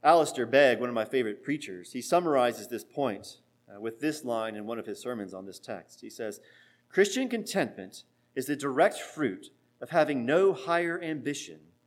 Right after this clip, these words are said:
than to belong to the Lord and to be entirely at his disposal." I'll say that again. Christian contentment is the direct fruit of having no higher ambition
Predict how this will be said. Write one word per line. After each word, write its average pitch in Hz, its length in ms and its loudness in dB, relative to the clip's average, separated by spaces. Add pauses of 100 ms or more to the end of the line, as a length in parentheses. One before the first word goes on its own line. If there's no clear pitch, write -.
(460)
than 127 100 -8
to 135 100 -6
belong 131 500 2
to 127 100 -14
the 120 100 -8
Lord 107 360 -8 (580)
and 123 100 -10
to 131 80 -4
be 127 180 -4
entirely 117 680 0
at 101 140 -6
his 139 300 -2
disposal." 101 560 -10 (1400)
I'll - 40 -20
say 151 140 -12
that 127 100 -8
again. 110 300 -4
Christian 180 380 -4
contentment 139 760 -4 (200)
is 131 80 -6
the 147 100 0
direct 147 380 6
fruit 127 400 0
of 127 80 -4
having 131 320 2
no 190 240 6
higher 185 480 4
ambition 165 640 -4